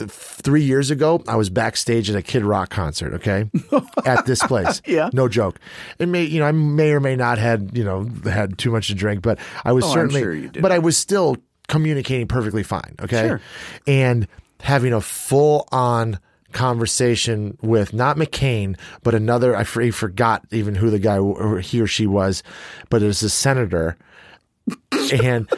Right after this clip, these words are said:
Speaker 1: I was having a full-on conversation with trying to, like, tell the senator what I thought should happen. And he and I were agreeing. And all of a sudden, next thing you know, Secret Service is like, "You know what? Th-, this is enough.
Speaker 2: I think we're done here."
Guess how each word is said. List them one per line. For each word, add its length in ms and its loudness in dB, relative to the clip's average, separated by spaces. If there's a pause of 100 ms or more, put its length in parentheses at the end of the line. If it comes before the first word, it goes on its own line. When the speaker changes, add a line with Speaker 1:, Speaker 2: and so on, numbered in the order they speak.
(120)
Speaker 1:
I 60 2
was 100 2
having 200 2
a 40 0
full-on 400 0
conversation 720 0
with 180 0
trying 400 0
to, 460 -4 (160)
like, 200 0
tell 320 2
the 280 -2
senator 640 0
what 200 2
I 100 2
thought 300 0
should 160 -2
happen. 460 0 (340)
And 120 2
he 220 2
and 100 2
I 180 2
were 220 2
agreeing. 580 0 (560)
And 460 0 (320)
all 120 4
of 40 2
a 60 2
sudden, 240 0
next 200 -2
thing 120 -2
you 100 0
know, 200 2
Secret 360 -2
Service 460 0
is 40 -4
like, 280 -4
"You 80 0
know 100 0
what? 220 2 (120)
Th-, 220 0
this 180 2
is 160 -2
enough. 200 -2
Speaker 2:
I 20 -2
think 160 -2
we're 100 0
done 220 -4
here." 160 -4